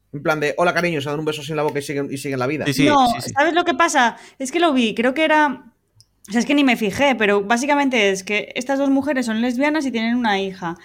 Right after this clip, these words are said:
Speaker 3: Y luego hubo un momento en el que abrían la puerta y estaban estas dos mujeres y de fondo había otros dos chicos y creo que esos dos chicos se dan un beso. Creo, ¿eh? O sea, es que ni, es que ni me
Speaker 1: Pero,
Speaker 3: fijé.
Speaker 1: pero que la, la polémica era el, el beso lésbico.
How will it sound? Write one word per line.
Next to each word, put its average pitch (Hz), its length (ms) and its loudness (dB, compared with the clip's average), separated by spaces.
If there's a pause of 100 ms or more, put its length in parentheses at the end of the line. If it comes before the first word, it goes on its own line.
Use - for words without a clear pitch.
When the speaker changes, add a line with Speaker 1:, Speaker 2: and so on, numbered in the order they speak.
(260)
Speaker 3:
Y 226 60 -4
luego 262 420 2
hubo 254 120 -2
un 277 60 2
momento 294 440 2
en 214 100 -2
el 202 160 -2
que 202 260 2
abrían 220 360 2
la 277 160 4
puerta 330 340 2
y 262 80 0
estaban 240 300 0
estas 240 200 -2
dos 254 140 0
mujeres 320 680 0
y 262 160 0
de 233 100 4
fondo 262 280 2
había 247 200 4
otros 233 220 -2
dos 269 160 0
chicos 311 360 -2
y 277 60 0
creo 247 160 0
que 269 60 -2
esos 247 120 -4
dos 254 180 -2
chicos 269 260 -8
se 226 80 -4
dan 196 140 0
un 190 120 -8
beso. 156 240 -16 (240)
Creo, 226 400 0
¿eh? 214 160 4
O 240 80 4
sea, 190 140 0
es 185 100 -2
que 269 100 2
ni, 277 300 2 (280)
es 233 120 -12
que 311 120 -6
ni 233 100 0
me 123 80 -4
Speaker 1:
Pero, 117 120 -4
Speaker 3:
fijé. - 180 -20
Speaker 1:
pero 117 220 -4
que 113 140 -4
la, 104 160 2
la 107 200 0
polémica 127 420 -4
era 135 80 4
el, 143 140 -4
el 117 140 -4
beso 127 260 -6
lésbico. 123 500 -6